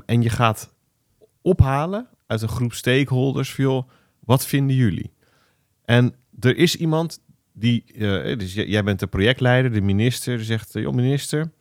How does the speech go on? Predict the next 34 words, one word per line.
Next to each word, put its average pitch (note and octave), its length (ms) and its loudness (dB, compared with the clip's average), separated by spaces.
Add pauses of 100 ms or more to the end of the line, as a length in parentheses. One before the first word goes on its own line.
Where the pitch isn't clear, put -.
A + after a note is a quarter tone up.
(540)
ehm, A#2 680 2
ik D3 180 0
wil, C3+ 460 4
eh, G2+ 420 4
niet D3+ 340 2
dat B2+ 160 0
we A2 100 -4
voor G#2+ 180 0
een G#2 80 0
account-based C3 640 4
model C3 320 4
gaan, G2 460 2
ehm, F#2 440 0
bij C3 240 6
de A2 220 2
Europese G2+ 360 2
Centrale F#2 400 -2
Bank. C3 360 2
Kunt C3 240 2
u B2+ 40 -2
dat A2 160 0
regelen?" D#2 460 -4 (2000)
Dan C#3 480 2 (760)
ga C3 280 2
jij B2 180 2
niet C3 500 2 (240)
in A2+ 260 4
op G#2 180 -4
de F#2+ 80 -6
vraag G2+ 380 2
in G#2 100 0
de G2+ 60 0
zin G#2 280 0
van, G2 380 0